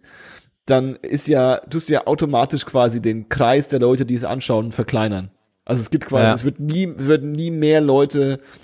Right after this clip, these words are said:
Speaker 1: Better Call Saul schauen, als sie Breaking Bad geschaut
Speaker 2: Ja.
Speaker 1: haben. Ähm,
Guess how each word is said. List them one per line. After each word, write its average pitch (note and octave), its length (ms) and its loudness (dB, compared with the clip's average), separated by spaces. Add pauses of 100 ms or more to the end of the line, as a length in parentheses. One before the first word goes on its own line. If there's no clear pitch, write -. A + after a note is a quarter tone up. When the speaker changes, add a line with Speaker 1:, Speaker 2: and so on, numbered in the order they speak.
(220)
Speaker 1:
Better C3+ 200 2
Call C3 200 2
Saul C3 260 4
schauen, A#2 280 0
als - 240 -4 (200)
sie A#2+ 360 -2 (120)
Breaking A#2 280 2
Bad A#2 120 0
geschaut G#2 300 -4
Speaker 2:
Ja. A2+ 60 0
Speaker 1:
haben. G#2 220 -4 (920)
Ähm, A#2 360 -2